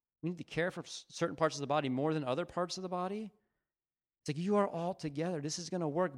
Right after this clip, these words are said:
best together. This is of Jesus. This is of Jesus. When we look at these gifts, he's, he's, he's saying there's, there's something for everybody. And I want you to hear that, 'cause some of us kinda know, like, my, your gifts or your role, and like, "Oh, I function this way. I'm,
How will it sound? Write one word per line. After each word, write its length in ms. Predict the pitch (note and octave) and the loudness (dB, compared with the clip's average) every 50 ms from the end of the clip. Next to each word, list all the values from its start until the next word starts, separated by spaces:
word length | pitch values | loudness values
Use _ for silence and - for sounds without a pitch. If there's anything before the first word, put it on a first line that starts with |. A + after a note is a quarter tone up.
| A2+ | -2
best 340 | - D#3 E3+ E3+ - - - | 0 0 2 0 -2 -6 -8
together. 260 | D3 C3+ F3+ F3 D#3+ | -4 0 0 0 0
This 220 | D3 D3 D#3+ - - | 0 -2 -4 -4 -4
is 120 | F3 D#3 | -4 -2
of 240 | - D#3 D#3 D3 C3 | 0 -2 -2 -2 -4
Jesus. 760 | A2+ C#3 D3+ F3+ E3 - - - A2+ - - - - - - _ _ _ _ _ _ _ _ _ _ _ _ _ _ _ _ _ | -8 -8 -8 -8 -8 -12 -14 -16 -16 -16 -16 -16 -16 -18 -20 _ _ _ _ _ _ _ _ _ _ _ _ _ _ _ _ _
This 100 | D3 C#3+ | -14 -12
is 120 | F3 D#3+ - | -12 -10 -8
of 200 | - D3+ D#3 D3+ | -8 -8 -8 -8
Jesus. 480 | C#3+ C#3 D3+ E3+ F3 D3 B2 A2+ G#2+ - | -8 -8 -8 -8 -8 -8 -10 -12 -10 -6
When 120 | B2+ C3 | -4 -2
we 60 | D3 | 2
look 160 | F3 A#3 A#3+ D#4 | 2 2 2 2
at 100 | C#4+ - | -4 -2
these 200 | F#3+ E3 C3 A#2 | -2 -4 -2 0
gifts, 260 | C#3 G3+ G#3 D3 C#3 | 0 0 0 0 -6
he's, 160 | C#3+ D3 - | -8 -10 -10
he's, 240 | - C#3+ C3+ C#3+ - | -10 -12 -12 -10 -8
he's 200 | D3 D#3+ C#3+ - | -8 -6 -6 -4
saying 180 | - G#3+ C#4 | -4 -2 -2
there's, 160 | C#4+ - B2+ - - - - - - - | -2 -2 -4 -8 -14 -20 -20 -14 -6 -2
there's 140 | F3 D#3+ | -2 0
something 400 | - - A#3 D4 F#4 - D4+ G3 | 0 0 0 0 0 0 -2 -2
for 180 | C3+ A#2+ B2+ - | -2 -6 -10 -6
everybody. 580 | - E3 G3+ G#3 F#3+ C#3 G#2+ G#2 - - - - - _ _ _ _ _ _ _ _ _ _ _ _ - | -2 -2 -2 0 -2 -2 -2 -6 -10 -10 -16 -20 -20 _ _ _ _ _ _ _ _ _ _ _ _ 0
And 60 | - A#3 | 2 4
I 20 | |
want 160 | D4 E4 - | 4 4 4
you 60 | D#4 | 2
to 40 | A3 | 6
hear 120 | E3 G3 F#3 | 8 8 10
that, 140 | D#3 C#3+ - | 10 8 6
'cause 120 | E3+ D#3+ | 2 4
some 140 | - D#4 E4 | 6 6 8
of 60 | E4 | 10
us 160 | B3+ - - - | 8 8 8 4
kinda 200 | - G3 F#3 D3+ | 2 4 4 4
know, 420 | C#3 C3+ C#3 D3 D#3+ E3 F3 F3 | 4 6 8 8 10 10 10 10
like, 220 | E3 C#3+ - - - | 8 8 4 0 -4
my, 220 | D3 C3 B2+ A2 - | -2 -2 -2 -2 0
your 160 | B2 C3+ B2+ | 0 0 0
gifts 360 | G#2+ B2 D#3+ D#3+ D#3 - - | 4 6 4 4 4 2 -4
or 80 | C#3+ C3+ | -2 -2
your 140 | B2 A#2 G#2+ | 0 0 0
role, 460 | A2 C3+ D3 D3 D3 D3 D3+ C#3+ C3 | 2 2 4 4 4 4 4 4 2
and 80 | A#2 | 0
like, 100 | A#2+ C#3 | 0 -2
"Oh, 80 | F3 F#3+ | 0 0
I 80 | F3+ D#3+ | 0 0
function 320 | - D#3+ D3+ - - C#3 | 0 -2 -4 -2 -4 -6
this 140 | B2 - - | -6 -4 -2
way. 140 | B2+ B2 B2 | -2 -2 -2
I'm, 120 | A#2+ | -2